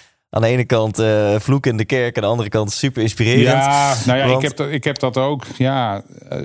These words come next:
Speaker 2: we mogen eigenlijk, we mogen eigenlijk niet meer vliegen. Ik vind het ook moeilijk.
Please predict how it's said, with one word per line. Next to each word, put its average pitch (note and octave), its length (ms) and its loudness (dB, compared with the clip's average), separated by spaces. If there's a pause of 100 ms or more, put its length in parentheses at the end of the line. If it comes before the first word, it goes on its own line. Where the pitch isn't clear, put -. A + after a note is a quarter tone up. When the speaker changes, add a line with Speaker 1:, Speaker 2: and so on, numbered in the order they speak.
(120)
Speaker 2:
we A#2+ 200 0
mogen B2 320 0
eigenlijk, A2 360 -8
we A2+ 160 0
mogen A#2+ 340 0
eigenlijk G2+ 400 -4
niet G#2+ 180 2
meer G#2 120 2
vliegen. B2+ 460 -2
Ik C#3+ 140 -4
vind D3+ 200 -2
het D3 100 -2
ook B2+ 60 -2
moeilijk. A2 320 0